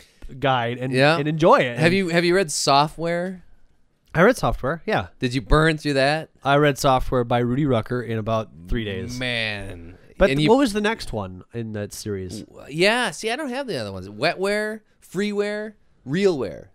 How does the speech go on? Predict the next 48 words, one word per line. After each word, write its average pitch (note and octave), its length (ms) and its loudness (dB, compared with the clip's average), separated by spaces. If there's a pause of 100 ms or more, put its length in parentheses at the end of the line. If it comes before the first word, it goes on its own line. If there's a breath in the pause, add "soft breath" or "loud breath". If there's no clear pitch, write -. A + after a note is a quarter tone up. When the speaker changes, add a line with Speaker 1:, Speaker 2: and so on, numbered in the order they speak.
Speaker 2:
There's, A#2 220 -4
like, C3+ 160 0
four - 180 -2
Speaker 1:
See, - 60 6
Speaker 2:
of C3 140 2
'em. E2 280 -10
Speaker 1:
I G3+ 240 6
reserved F#3+ 520 0
all D3 220 2
of F3+ 80 0
them G3+ 140 0
from G#3 180 -2
the F#3+ 60 0
library. A#2 460 2
I A2+ 100 -4
had C#3+ 260 0
all C#3 240 2
of D#3 120 0
them C#3 180 2
in C3+ 120 0
hand. G#2+ 460 -2 (380 soft breath)
I A2+ 80 -4
burnt C#3+ 480 2
through C#3 260 -2
Software A2 560 -4
in, G#2 360 -10 (120)
um, G#2 120 -12 (140)
no A#2 340 0
time, F#2+ 460 -4 (440)
and C3+ 160 -2
then D3 100 4
I C#3+ 140 2
just C3+ 160 -6
couldn't C#3+ 220 -2
get B2 140 0
into B2+ 220 -4
the G#2 80 -4
next G#2+ 280 -6
one. G2 260 -12 (460 soft breath)
Speaker 2:
It, - 200 0 (120)
it, E3+ 240 -2 (260)
it's, - 540 -4
you E3+ 80 -6
know F#3 100 2
what? A3+ 160 -2
It's D3 160 -8
kinda F#3 360 -6
like E3+ 560 -4